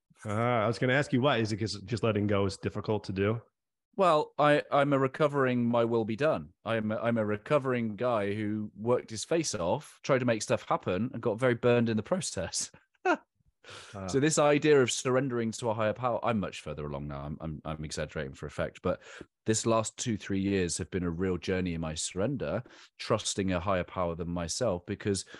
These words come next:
Speaker 2: I've been this guy that became like God. I, I, I wouldn't surrender and trust anything else other than myself. And I know where my flaws are, I know my, where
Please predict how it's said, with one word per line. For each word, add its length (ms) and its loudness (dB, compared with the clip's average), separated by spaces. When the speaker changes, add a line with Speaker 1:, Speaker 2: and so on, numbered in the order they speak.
Speaker 2:
I've 240 0
been 180 2
this 200 0
guy 180 0
that 160 -4
became 640 -4
like 360 -2
God. 300 -4
I, 180 2
I, 140 2
I 140 4
wouldn't 360 2
surrender 520 0
and 100 0
trust 320 -4
anything 320 -2
else 380 0
other 220 0
than 100 0
myself. 460 0
And 80 0
I 80 2
know 120 4
where 160 2
my 140 -4
flaws 360 -2
are, 60 -2
I 40 0
know 100 0
my, 140 0
where 180 -4